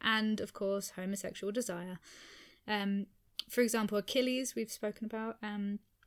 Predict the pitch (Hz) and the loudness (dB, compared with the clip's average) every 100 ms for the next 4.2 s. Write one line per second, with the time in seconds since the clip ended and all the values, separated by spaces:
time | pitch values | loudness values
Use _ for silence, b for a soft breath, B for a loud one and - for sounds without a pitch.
0 | _ _ - 233 220 214 196 - 220 208 | _ _ 4 6 8 6 4 4 4 4
1 | 202 - 208 196 - 269 269 269 262 - | 2 2 0 2 2 2 4 2 2 -2
2 | - 208 202 202 - 254 247 226 214 233 | -2 0 0 0 2 4 6 4 4 0
3 | 220 220 214 - 220 208 202 220 214 202 | 2 2 0 -4 -4 -2 0 0 0 -2
4 | - | -6